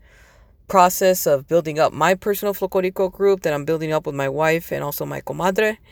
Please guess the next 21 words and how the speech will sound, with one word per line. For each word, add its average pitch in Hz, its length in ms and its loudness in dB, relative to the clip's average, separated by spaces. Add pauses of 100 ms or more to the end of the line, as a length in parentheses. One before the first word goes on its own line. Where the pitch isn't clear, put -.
(440)
and 220 400 4
just 240 240 -4
anything 220 400 -2
else 240 240 -2
and 175 200 -4
going 185 220 -2
on 196 120 0
in 185 40 -2
the 180 60 -4
Flocorico 180 440 -2
world. 196 380 0 (220)
So 151 240 -4 (320)
this 214 160 4
is 208 60 -4
just 208 120 0
my 175 220 4
take 185 240 -2
on 175 100 0
it, 170 240 -4
my 165 200 -4
opinion, 160 440 -6